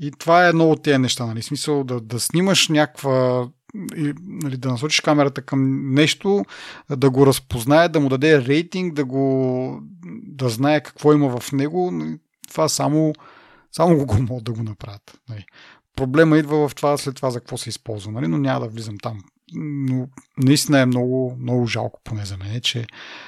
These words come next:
а, компания с такива инженери, нали, с, а, такава визия,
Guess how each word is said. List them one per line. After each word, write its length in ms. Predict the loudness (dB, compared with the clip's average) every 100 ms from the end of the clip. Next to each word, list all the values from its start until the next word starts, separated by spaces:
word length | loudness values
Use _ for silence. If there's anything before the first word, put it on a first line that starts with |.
| -20 _
а, 180 | -4 -4
компания 580 | -2 -2 -2 2 2 4
с 300 | 2 -2 -4
такива 640 | -8 -2 0 2 2 0
инженери, 640 | 0 2 2 2 2 4 4
нали, 320 | 4 4 4
с, 360 | 2 2 2 2
а, 120 | -2
такава 420 | -4 -2 2 2
визия, 680 | 0 -6 -4 -2 -2 -2